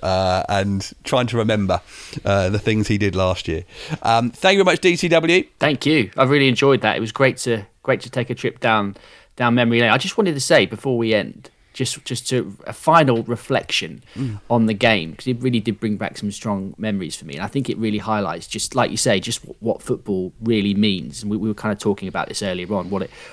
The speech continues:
Speaker 2: what it can mean really to people in, in, in moments of trouble. Uh, about two hours after that game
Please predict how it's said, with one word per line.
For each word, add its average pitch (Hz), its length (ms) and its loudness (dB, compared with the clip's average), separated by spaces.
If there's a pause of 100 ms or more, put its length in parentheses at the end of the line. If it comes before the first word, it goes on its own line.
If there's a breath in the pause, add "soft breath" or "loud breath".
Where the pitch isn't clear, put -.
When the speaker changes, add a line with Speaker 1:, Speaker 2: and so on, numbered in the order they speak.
Speaker 2:
what 123 140 2
it - 100 -2
can 107 220 0
mean 98 340 -2 (880 loud breath)
really 101 320 2
to 92 160 -4
people 85 480 -6 (140)
in, 101 200 -6
in, 101 340 -6
in 104 120 -6
moments 104 360 -4
of 95 60 -16
trouble. 90 500 -2
Uh, - 100 2
about 160 420 4
two 139 160 2
hours 110 280 4
after 110 240 -2
that 95 240 -12
game 107 400 -10